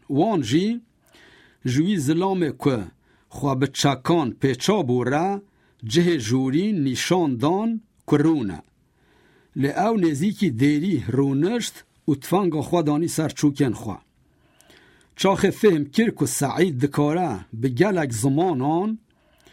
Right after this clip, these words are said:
به آوای که هر یک بار بپایه و خواست که تشتکی به هر زمانی بنویسه. دکتر سعید او یک بکیف خوشی قبول کر و جانجیلا یوحنا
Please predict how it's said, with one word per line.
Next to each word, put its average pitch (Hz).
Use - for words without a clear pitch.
به 127
آوای 156
که 143
هر 143
یک 131
بار 147
بپایه 127
و 165
خواست -
که 180
تشتکی 196
به 151
هر 214
زمانی 139
بنویسه. 113
دکتر 127
سعید 139
او 165
یک 156
بکیف 135
خوشی 139
قبول 135
کر 214
و 160
جانجیلا 147
یوحنا 180